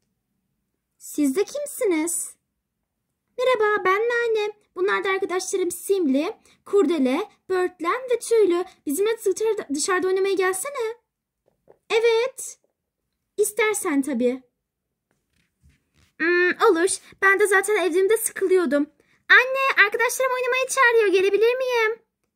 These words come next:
Gidebilirsin kızım. Ah, güzel annem izin veriyor. Babam daha gelmedi eve ama o da izin verirdi isterse. Hı. Hadi gidelim o zaman. Daha topluyor muyuz arkadaş?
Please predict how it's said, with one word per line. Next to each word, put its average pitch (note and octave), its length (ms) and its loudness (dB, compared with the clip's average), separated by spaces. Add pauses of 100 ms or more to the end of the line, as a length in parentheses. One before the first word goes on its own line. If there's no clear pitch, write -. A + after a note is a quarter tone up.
(140)
Gidebilirsin A4+ 680 -6
kızım. A#4 480 -4 (480)
Ah, C5+ 200 -2
güzel C#4+ 240 -2
annem D4 260 2
izin C4+ 260 2
veriyor. C4 360 0 (200)
Babam E4 320 2
daha E4 160 2
gelmedi D#4 440 0
eve A#3+ 220 0
ama A4 220 0
o - 20 -2
da F4 60 -2
izin C4 280 2
verirdi B3+ 280 0
isterse. C4 680 -6 (1400)
Hı. G4+ 80 -8 (2750)
Hadi G#4+ 160 4
gidelim G#4 320 4
o - 20 4
zaman. D#4 440 0 (320)
Daha D#4+ 200 2
topluyor F4 380 2
muyuz C5+ 160 -4
arkadaş? D#4 640 0